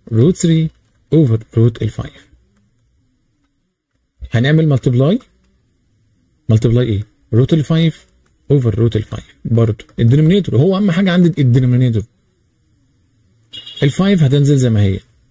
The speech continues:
روت three times روت الفايف هيطلع لك روت الفيفتين. روت five times روت الفايف بيطلع لك بفايف. هنكنسل ده ونكنسل ده،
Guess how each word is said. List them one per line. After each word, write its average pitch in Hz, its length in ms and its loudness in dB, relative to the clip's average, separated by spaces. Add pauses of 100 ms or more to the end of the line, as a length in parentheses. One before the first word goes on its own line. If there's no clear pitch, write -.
(200)
روت 180 160 2
three 139 240 0
times 127 260 -2
روت 185 180 2
الفايف 170 320 -2
هيطلع 135 200 -2
لك 139 160 0
روت 117 180 -2
الفيفتين. - 440 -6 (1700)
روت 190 160 0
five 175 320 -2
times 104 260 -2
روت 165 200 2
الفايف 147 340 0
بيطلع 120 200 -2
لك 117 120 0
بفايف. - 560 -8 (2500)
هنكنسل 123 520 0
ده 139 140 0
ونكنسل 120 520 -2
ده، 139 180 0